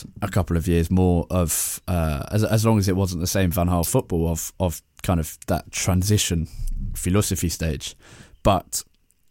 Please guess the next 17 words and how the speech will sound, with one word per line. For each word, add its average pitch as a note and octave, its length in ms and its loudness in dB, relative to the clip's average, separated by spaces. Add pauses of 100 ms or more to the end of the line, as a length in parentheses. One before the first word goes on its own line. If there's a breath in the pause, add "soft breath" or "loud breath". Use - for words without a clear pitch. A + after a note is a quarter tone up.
(520)
that A2+ 200 0 (200)
does C3 240 4
also B2 440 4
show F#2+ 320 4
that F2 180 0 (260)
we're F#2+ 240 -2
clearly, G#2 460 4
we A#2 160 0
clearly A2+ 300 4
don't G#2+ 220 2
accept F#2 240 -2
mediocrity F#2 880 2
in F#2+ 100 0
a F2 60 2
certain F2+ 440 0
manner, F2+ 300 2 (120)
because E2+ 440 0